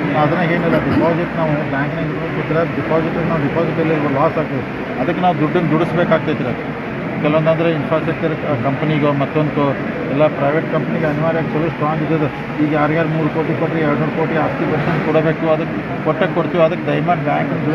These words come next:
ರೊಕ್ಕ ದುಡಿಸೋಣ ಡಬಲ್ ಆಗ್ತದೆ, ಇಟ್ಕೊಂಡ್ರೆ ಲಾಸ್ ಆಗ್ತೈತೆ. ಅದಕ್ಕೆ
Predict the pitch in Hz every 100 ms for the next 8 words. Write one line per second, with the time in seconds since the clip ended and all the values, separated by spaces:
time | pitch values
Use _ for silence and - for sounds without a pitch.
0 | 160 - - 170 160 - - 127 143 175
1 | - 180 202 185 175 170 160 156 135 135
2 | - 170 175 190 190 - 139 160 156 151
3 | - 117 123 160 135 117 -